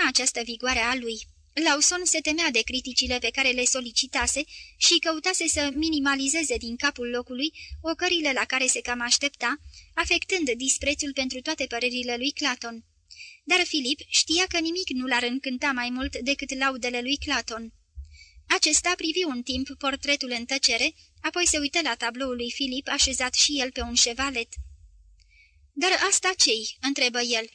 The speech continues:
"O, mi-am încercat și eu mâna la un portret." "Maimuța silitoare", murmură Claton. Se întoarse la pânza pictată de Lawson. Philip roșii, dar nu scoase o vorbă. "Ei,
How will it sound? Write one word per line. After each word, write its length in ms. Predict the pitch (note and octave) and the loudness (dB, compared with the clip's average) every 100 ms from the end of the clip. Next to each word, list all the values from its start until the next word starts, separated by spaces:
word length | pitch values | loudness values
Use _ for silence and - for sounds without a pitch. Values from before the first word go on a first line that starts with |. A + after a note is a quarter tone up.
| - - - - - - | -16 -16 -20 -18 -20 -8
"O, 240 | D#4+ C4 | -4 -2
mi-am 240 | B3+ F#4 G4 | 0 0 0
încercat 440 | F4+ F4+ F4+ G4 | 0 0 0 2
și 220 | - - | 4 4
eu 100 | C#4+ | 4
mâna 280 | A#3+ B3+ B3 | 2 0 0
la 160 | B3 B3 | 2 0
un 160 | B3 | 0
portret." 480 | B3 C#4+ D4 C4 A3 - - - _ - - - - - _ _ - F4 | -2 -4 -4 -2 -4 -4 -20 -20 _ -20 -20 -20 -20 -20 _ _ -2 4
"Maimuța 420 | F#4 G4 G#4 E4+ | 4 4 0 2
silitoare", 800 | - C#4+ E4+ - E4+ A#3 A3+ - | 2 0 -2 0 2 4 0 0
murmură 440 | C4+ C#4+ C4 B3 | -2 -2 0 0
Claton. 580 | A#3+ C4+ A#3+ - A#3 A#3 _ _ _ - - - | 0 0 -2 -4 -10 -12 _ _ _ -16 -10 0
Se 180 | - | 2
întoarse 400 | D#4+ C#4+ E4 E4+ | 4 2 0 0
la 140 | B3 A3+ | 0 -2
pânza 300 | - C4 B3+ | -2 -2 -2
pictată 420 | B3+ A#3+ C4+ C4+ | -2 -4 -6 -4
de 120 | B3 C4+ | -2 0
Lawson. 580 | C#4 A#3 A#3 A#3+ A#3 - - - _ | 0 0 0 -2 -8 -14 -20 -20 _
Philip 380 | - E4+ E4 F#4 | -2 0 2 0
roșii, 400 | F4 B3+ - B3+ | 0 4 4 2
dar 180 | C4 D4+ | 0 0
nu 200 | C#4+ D4+ | 0 0
scoase 380 | D4 B3+ B3 A#3 | 0 0 0 -2
o 140 | C4 | -2
vorbă. 460 | C4+ C4 A3+ A3+ A#3 - - - _ _ _ - _ _ | -2 -2 -2 -6 -8 -20 -20 -20 _ _ _ -20 _ _
"Ei, 440 | E4+ F4 B3 - | 4 4 2 -6